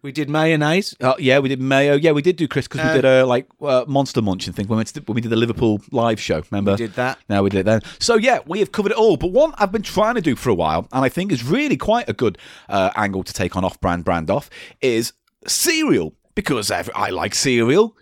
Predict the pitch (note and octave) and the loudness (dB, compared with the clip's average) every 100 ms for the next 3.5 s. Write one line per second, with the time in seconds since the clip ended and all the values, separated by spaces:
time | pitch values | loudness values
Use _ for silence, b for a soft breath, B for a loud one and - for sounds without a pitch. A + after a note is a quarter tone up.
0 | - C#4+ C#4 C3+ G2+ B2 - C#3 C3 C#3+ | -8 -2 0 2 0 -2 -4 0 2 4
1 | C#4+ C4+ - G#3+ F4 E4 F4 - C3 B2+ | 2 0 -8 -2 0 2 0 0 -6 -4
2 | F#3 F#3+ G3 B3 B3+ F#3 F3 C3 G#2 D2 | -2 2 4 4 4 4 4 0 -4 -4
3 | - B - A#3+ D3+ | -10 B -2 2 2